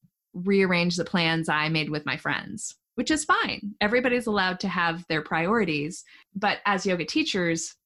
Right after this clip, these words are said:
our students are very rarely as motivated by yoga as we are. <laughs> We're kind of,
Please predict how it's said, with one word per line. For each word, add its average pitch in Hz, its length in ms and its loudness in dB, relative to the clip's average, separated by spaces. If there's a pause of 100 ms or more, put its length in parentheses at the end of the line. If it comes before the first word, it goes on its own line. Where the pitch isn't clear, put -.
(100)
our 208 100 4
students 269 460 2
are 180 120 2
very 196 360 2
rarely 175 800 0
as 175 360 0
motivated 170 600 2
by 156 140 0
yoga 160 320 -2
as 147 260 -4
we - 140 -4
are. 190 200 4 (220)
<laughs> - 200 -18
We're 190 160 2
kind 185 220 2
of, 165 140 -2